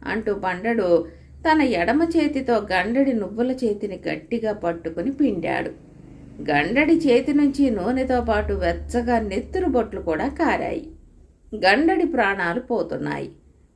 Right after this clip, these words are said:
చచ్చే బాధ. నొప్పి అనటానికి అభిమానం. చివరికి ఎలాగో గొంతు పెగల్చుకుని, "చాలు" అన్నాడు గండడు. బండడు గండడి చెయ్యి వదిలి భోజనం చేయసాగాడు.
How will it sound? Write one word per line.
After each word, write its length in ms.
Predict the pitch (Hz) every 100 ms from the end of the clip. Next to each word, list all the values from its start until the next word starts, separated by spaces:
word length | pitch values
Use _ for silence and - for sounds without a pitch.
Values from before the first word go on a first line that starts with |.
| _ - -
చచ్చే 440 | - - - 226
బాధ. 500 | 202 190 196 208 180 - - - _ -
నొప్పి 420 | 262 320 339 403
అనటానికి 540 | 370 339 311 240 254 254
అభిమానం. 560 | 175 170 160 143 147 - - - - - 202
చివరికి 360 | 214 240 247
ఎలాగో 340 | 220 196 196 202
గొంతు 360 | 196 196 -
పెగల్చుకుని, 840 | 233 214 214 226 220 277 370 - - - - - -
"చాలు" 440 | 294 262 269 277 - -
అన్నాడు 380 | 240 233 185 175
గండడు. 500 | 247 247 180 170 - - - _ - - - -
బండడు 840 | 175 175 190 269 302 247 214 302 302 - - -
గండడి 540 | 165 269 302 311 - -
చెయ్యి 220 | 185 233
వదిలి 380 | 254 214 190 247
భోజనం 560 | 247 262 202 - - 269
చేయసాగాడు. 880 | 311 208 185 - 175 170 170 170